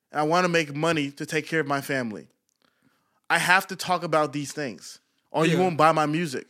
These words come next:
Speaker 2: Uh, but, I mean, but do Drake talk about killing people?
Speaker 1: Yeah, but Drake
Speaker 2: No, he
Speaker 1: doesn't,
Speaker 2: doesn't. <laughs> He
Speaker 1: Drake,
Speaker 2: does not
Speaker 1: Drake,
Speaker 2: talk about
Speaker 1: listen, Drake does not talk about killing people.
Speaker 2: Yeah.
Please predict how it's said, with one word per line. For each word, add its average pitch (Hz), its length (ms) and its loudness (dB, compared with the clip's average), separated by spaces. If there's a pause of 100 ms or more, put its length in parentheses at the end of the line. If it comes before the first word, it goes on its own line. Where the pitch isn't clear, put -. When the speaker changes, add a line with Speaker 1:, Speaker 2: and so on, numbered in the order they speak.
(140)
Speaker 2:
Uh, 175 120 0
but, 170 400 -2
I 165 60 -4
mean, 165 260 -6
but 156 300 -8
do 160 160 -6
Drake 175 400 -2 (220)
talk 196 200 0
about 196 220 0
killing 220 200 0
people? 240 340 -4 (520)
Speaker 1:
Yeah, 160 480 2
but 139 380 -4
Drake 180 560 0
Speaker 2:
No, 170 180 2
he 196 80 2
Speaker 1:
doesn't, 170 420 -2
Speaker 2:
doesn't. - 20 -20
<laughs> - 20 -
He 196 60 2
Speaker 1:
Drake, 214 160 4
Speaker 2:
does 233 180 0
not 202 180 0
Speaker 1:
Drake, 220 280 2
Speaker 2:
talk 214 100 0
about 185 120 -10
Speaker 1:
listen, 214 360 0 (380)
Drake 190 260 0
does 180 200 -4
not 165 220 0
talk 214 160 -4
about 214 240 -2
killing 226 300 -2
people. 139 460 -6
Speaker 2:
Yeah. 151 260 -2